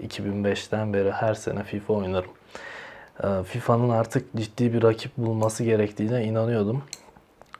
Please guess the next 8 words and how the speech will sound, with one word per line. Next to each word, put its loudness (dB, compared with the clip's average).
Ve 6
pes'in 2
bu 2
seneki 2
bu 2
lisans 0
hamleleri 2
benim 0